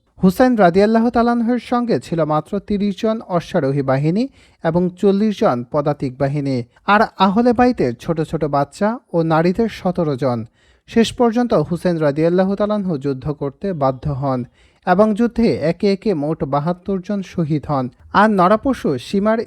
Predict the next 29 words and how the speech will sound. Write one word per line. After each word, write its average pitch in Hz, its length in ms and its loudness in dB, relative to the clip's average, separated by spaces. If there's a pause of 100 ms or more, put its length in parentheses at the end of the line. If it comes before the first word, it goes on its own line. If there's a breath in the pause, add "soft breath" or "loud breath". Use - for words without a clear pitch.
ইবনে 170 320 0
জিল 185 300 0
জাওশানের 175 520 0
উস্কানিতে 185 800 -2
পিচাস 160 440 -4
খাওলা 165 460 0 (360 soft breath)
আল 185 260 2
আশবাহি 196 580 0
হুসাইন 160 420 -4
রাদিয়াল্লাহু 160 640 -2
তাআলা 151 220 -4
আনহুর 143 260 -4
সিনার 180 420 -4
মধ্যে 190 320 -4
আঘাত 139 440 -6
করে 135 320 -4 (400 soft breath)
এবং 185 280 2
মালাউন 165 520 0
সিনার 170 360 -4 (140)
ইবনে 175 400 -2 (120)
আনাস 175 480 -2
আল 160 220 0
নাসাই 151 540 -2
হুসেন 220 480 -6
রাদিয়াল্লাহু 143 640 -2
তাআলা 151 260 -2
আনহুকে 147 400 -4
হত্যা - 400 -6
করে। 127 340 -2